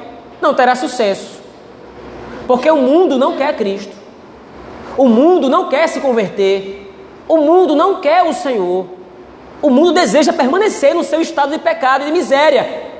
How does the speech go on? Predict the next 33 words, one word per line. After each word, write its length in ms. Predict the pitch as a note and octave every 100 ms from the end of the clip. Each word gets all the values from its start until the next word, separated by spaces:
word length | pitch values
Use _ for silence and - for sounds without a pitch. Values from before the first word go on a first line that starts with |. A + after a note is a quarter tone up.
| - -
O 100 | D4+
mundo 240 | D#4+ E4+
deseja 360 | D4 C#4+ C#4 D4+
permanecer 640 | D#4 C4+ F4+ D#4+ - D#4+
no 80 | E4
seu 160 | D#4
estado 280 | D4 D4 C4
de 60 | C#4+
rebelião 560 | A#3 C#4+ D#4 D4+ C4+
contra 300 | C#4+ D#4+ D#4+
Deus. 380 | E4 D4 D#4 B3 - - - - - -
Então, 200 | G4 F#4+
se 120 | -
nós 180 | F4 D#4+
conectarmos 720 | E4 E4 E4 - B3 A3+ A3+
o 60 | C4
sucesso 560 | D#4+ D4 - D#4 G4
do 100 | F#4
Evangelho 600 | F#4 D#4 D#4+ B3 B3 B3+ B3 -
à 120 | C#4
conversão, 800 | D4+ E4 C#4 A#3+ - D#4 E4 - -
o 80 | A4
Evangelho 380 | D4 D#4 D4+ D4+
não 100 | D#4
terá 240 | D4+ D#4
sucesso 540 | F4+ - D#4 F#4 - C5 A4+ -
nunca. 720 | F#3 A3 F4 - G#3 B2+ - - - - - - - - - - - - - - - - - - - - C3 - - A#2+ A#2+ A#2+ A#2+ - - - A2 - - - - - E2+ - - - - - A#3+ - - - - - - - -
Mas 160 | F#3+ F#3+
a 60 |
nossa 260 | F#3+ A3+ A3+
missão 400 | G#3+ G3 G#3+ A3
e 60 |
compromisso 880 | G#3 G#3+ G#3 F#3+ D#3 F#3 G#3+ - F3